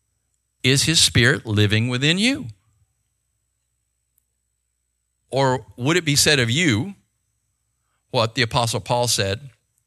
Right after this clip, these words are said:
of some in his day in Second Timothy three five, "Having a form of godliness, but denying the power thereof"?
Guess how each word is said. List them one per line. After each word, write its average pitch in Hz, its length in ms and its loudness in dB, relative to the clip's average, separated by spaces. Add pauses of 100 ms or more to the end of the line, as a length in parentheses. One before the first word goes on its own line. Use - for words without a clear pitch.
(360)
of 110 140 0
some 117 280 0
in 101 80 -2
his 127 240 0
day 104 160 -2
in 101 80 -4
Second 113 320 -2
Timothy 110 260 -6
three 113 220 -4
five, 131 340 2 (240)
"Having 160 520 2
a 147 200 4
form 277 540 0
of 156 160 -2
godliness, 190 1000 0 (1000)
but 139 160 -2
denying 131 540 2
the 104 100 -6
power 101 380 -2
thereof"? 87 580 -12